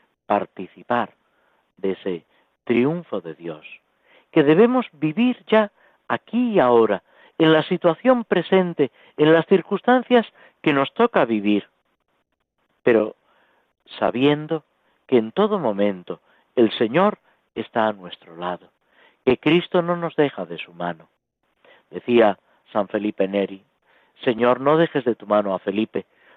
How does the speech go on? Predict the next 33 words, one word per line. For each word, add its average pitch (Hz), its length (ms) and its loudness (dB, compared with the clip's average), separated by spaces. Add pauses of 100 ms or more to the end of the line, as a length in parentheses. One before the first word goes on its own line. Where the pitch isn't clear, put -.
(100)
porque 131 240 0
solamente 190 500 -2
tú 151 160 -16
sabes 170 340 -2
lo 147 120 -8
que 180 100 -8
es - 80 -16
capaz 127 260 -4
de 107 100 -2
hacer 95 260 -6
Felipe 98 440 -6 (380)
si 117 80 -10
lo 92 140 -4
dejas 104 320 -10
de 76 100 -20
tu 71 140 -20
mano". 76 320 -20 (880)
Pues - 180 -20
esa 120 240 -4
oración 101 540 -4 (320)
que 131 100 -2
también 156 380 2
nosotros 170 560 -4 (260)
debemos 143 560 2 (140)
realizar. 87 640 -6 (560)
"No 147 240 -2
dejes 135 380 2
de 92 100 -4
tu 87 160 -18
mano 90 340 -4 (540)
a - 80 -20
Felipe, 123 580 -6 (480)
Antonio, 90 680 -8